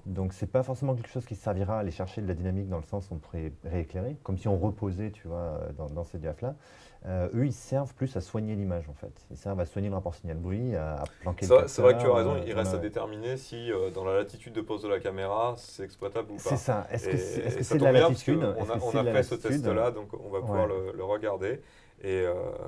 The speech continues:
Speaker 2: sans, sans dévoiler des choses, euh, la, ma réponse serait quand même un petit peu oui, quand même. Alors, euh, pas un énorme oui, mais un petit peu oui. Voilà.
Speaker 1: Ouais,
Speaker 2: On
Speaker 1: par contre, je parlerais bien de méthodo aussi, parce que du coup, il faut redonner de la pente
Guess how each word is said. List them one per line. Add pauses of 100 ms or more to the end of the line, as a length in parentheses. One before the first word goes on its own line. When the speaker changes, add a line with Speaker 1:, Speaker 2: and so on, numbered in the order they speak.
(160)
Speaker 2:
sans,
sans
dévoiler
des
choses,
euh,
la,
ma
réponse
serait
quand
même
un
petit
peu
oui, (160)
quand
même. (160)
Alors,
euh,
pas
un
énorme
oui,
mais
un
petit
peu
oui. (120)
Voilà.
Speaker 1:
Ouais,
Speaker 2:
On
Speaker 1:
par
contre,
je
parlerais
bien
de
méthodo
aussi,
parce
que
du
coup,
il
faut
redonner
de
la
pente